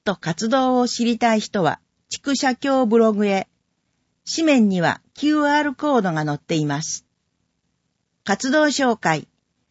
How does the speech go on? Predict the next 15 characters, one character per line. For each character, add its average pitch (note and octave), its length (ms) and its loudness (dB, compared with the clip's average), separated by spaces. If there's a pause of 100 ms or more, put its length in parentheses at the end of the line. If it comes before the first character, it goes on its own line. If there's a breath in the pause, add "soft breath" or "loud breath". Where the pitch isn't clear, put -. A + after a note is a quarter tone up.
(440)
北 C#4+ 280 0
部 E3+ 140 0
畜 - 320 -6
社 B3+ 180 0
協 D3+ 420 -4
ハ D4 360 -2
ー - 40 -2
ト C#4 120 -2
の C4+ 200 2
会 A3 420 -2
防 B3+ 260 2
災 C4+ 260 0
研 A#3+ 260 2
修 G#3+ 280 0
会。 - 280 -10